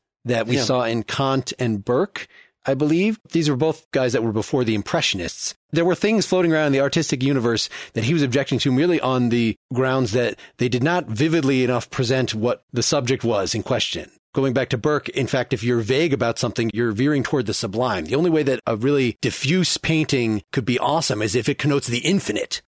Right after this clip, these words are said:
Speaker 1: Then it would be sublime. It would have an aesthetic value, although of a completely different kind than the beautiful. But for Schopenhauer, well, he doesn't really see the, the, the sublime and the beautiful as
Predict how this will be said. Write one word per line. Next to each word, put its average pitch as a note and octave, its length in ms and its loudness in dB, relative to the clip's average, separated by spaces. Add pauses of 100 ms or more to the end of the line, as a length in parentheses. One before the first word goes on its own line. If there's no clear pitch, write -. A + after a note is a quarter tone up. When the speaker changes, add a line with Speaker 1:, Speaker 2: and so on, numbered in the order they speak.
(180)
Speaker 1:
Then E3 200 2
it C#3+ 80 0
would C3 120 0
be A#2 120 0
sublime. B2+ 500 0
It A2+ 80 0
would A2 120 0
have A2+ 180 0
an A2 80 -2
aesthetic - 360 -2
value, A2 560 0
although B2 380 2
of A2+ 80 -2
a A#2 60 -4
completely C#3 420 0
different F#3+ 320 0
kind C3+ 480 0 (320)
than C3 140 0
the B2 80 0
beautiful. A2+ 580 0 (240)
But B2+ 140 -2
for C#3 100 0
Schopenhauer, C3 640 2 (120)
well, E3 100 2
he F#3+ 80 2
doesn't G3 220 2
really E3+ 120 4
see D3 240 2
the, B2+ 220 -2
the, B2+ 140 -2
the C3+ 160 -2
sublime C#3 500 2
and A#2 140 2
the A2+ 160 2
beautiful A#2+ 400 0
as G#2+ 180 -2